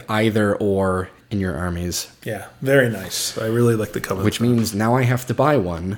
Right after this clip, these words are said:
Speaker 1: 'cause I have a Mortis Engine and I have a Bloodseeker Palanquin.
Speaker 2: <laughs>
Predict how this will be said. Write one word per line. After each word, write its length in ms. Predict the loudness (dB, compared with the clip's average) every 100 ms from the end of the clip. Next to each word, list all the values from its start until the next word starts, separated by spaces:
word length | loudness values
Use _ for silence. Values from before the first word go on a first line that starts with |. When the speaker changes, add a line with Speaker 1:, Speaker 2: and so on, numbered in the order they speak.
| -2
Speaker 1:
'cause 140 | 2
I 100 | 2
have 280 | 2 2 4
a 40 |
Mortis 380 | 4 4 2 2
Engine 340 | 0 0 -2 0
and 240 | 2 2
I 60 | 4
have 120 | 4
a 60 |
Bloodseeker 520 | 2 0 0 -2 -4 -2
Palanquin. 640 | -2 -2 -4 -6 -6 -6 -10 -4
Speaker 2:
<laughs> 80 | -4